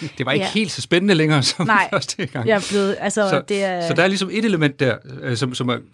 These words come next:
Speaker 1: i en vis forstand kommer indefra, altså, at, øh, lidt variation, eller, altså, lidt, lidt farverigdom i det her,
Speaker 2: Ja.
Speaker 1: øh, er i hvert fald noget, man kan komme til at længes efter. Og der er det jo i øvrigt, i parentes bemærket, jo noget af det skønne ved, ved, ved, ved, ved, ved grøntsager, at der er virkelig mange farver, man kan hente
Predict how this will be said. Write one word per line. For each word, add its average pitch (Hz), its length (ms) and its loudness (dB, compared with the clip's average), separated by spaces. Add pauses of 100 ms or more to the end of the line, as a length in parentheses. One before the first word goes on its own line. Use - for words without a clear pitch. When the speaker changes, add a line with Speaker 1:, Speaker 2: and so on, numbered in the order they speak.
(160)
Speaker 1:
i 151 100 -8
en 120 100 -2
vis 113 120 -2
forstand 120 300 -8
kommer 113 220 -4
indefra, 143 500 2
altså, 117 240 -2
at, - 240 -8
øh, 127 100 2 (200)
lidt 139 220 -2
variation, 135 600 4
eller, 107 220 -2 (120)
altså, 110 340 -2
lidt, 123 220 -4
lidt 139 140 0
farverigdom 139 680 2 (120)
i 156 100 -4
det 143 160 2
her, 123 160 0 (200)
Speaker 2:
Ja. 113 320 -2
Speaker 1:
øh, 113 500 2 (160)
er 143 160 -4
i 135 40 2
hvert 131 160 0
fald 127 120 -2
noget, 131 140 0
man 139 100 -2
kan - 100 -12
komme 110 140 -4
til 131 160 -4 (100)
at 113 60 -2
længes 127 220 -2
efter. 113 200 -6
Og - 120 -6
der 135 60 6
er 147 60 6
det 131 80 4
jo 117 100 6
i 101 40 2
øvrigt, 117 200 4 (400)
i - 120 -20
parentes 120 320 0
bemærket, 110 380 0
jo 98 220 -4
noget 123 120 4
af 117 40 4
det 104 60 -2
skønne 127 300 2 (260)
ved, 107 180 -6
ved, 104 180 -6
ved, 101 220 -4
ved, 101 300 -6 (100)
ved, 120 220 -10
ved 120 120 -6
grøntsager, 107 360 0
at 110 120 -4
der 120 60 2
er 107 80 2
virkelig 98 340 2
mange 104 180 -6
farver, 104 300 0
man 98 140 -2
kan 92 80 -2
hente 107 180 -4